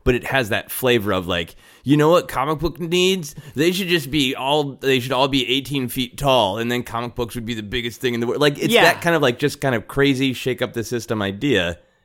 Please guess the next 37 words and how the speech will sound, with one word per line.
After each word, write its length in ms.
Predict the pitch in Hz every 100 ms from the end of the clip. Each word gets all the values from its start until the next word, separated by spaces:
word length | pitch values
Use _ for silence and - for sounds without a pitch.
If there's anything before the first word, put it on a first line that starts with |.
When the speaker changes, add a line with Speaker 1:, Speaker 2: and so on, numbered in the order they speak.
| _
Speaker 1:
but 140 | 110 101
they 100 | 107
actually 300 | 101 - 95
did 260 | 90 120
it 140 | 107 92
and 100 | 98
executed 520 | 110 - 85 92 78
it 80 | 76
well. 220 | 71 -
Speaker 2:
Yeah, 240 | 208 277 208
I 120 | 247
think, 280 | 277 392 - -
I 80 |
think 240 | 254 330 277
a 60 |
lot 260 | 190 165 170
of 100 | 170
it, 120 | 156
especially 840 | 147 - 196 - 208 175 151 - _ _ _ _ _ -
when 160 | 175
you 120 | 165
read 320 | 151 147 170 165
about 400 | 139 143 143 131
the 180 | 143 143
earlier 540 | 147 147 147 139 127
stuff, 400 | 123 - 135 120
when 80 | 139
you 80 | 143
read 160 | 156 147
earlier 380 | 147 151 151 135
interviews 540 | 139 143 127 135 123
with 160 | 131 -
them, 340 | 139 135 131 - - _ _ _ -
uh, 380 | 131 127 123 - 185
especially 480 | - 269 240 226
Albarn, 640 | 160 143 160 185 180 175 165
because 800 | 160 151 160 151 139 127 -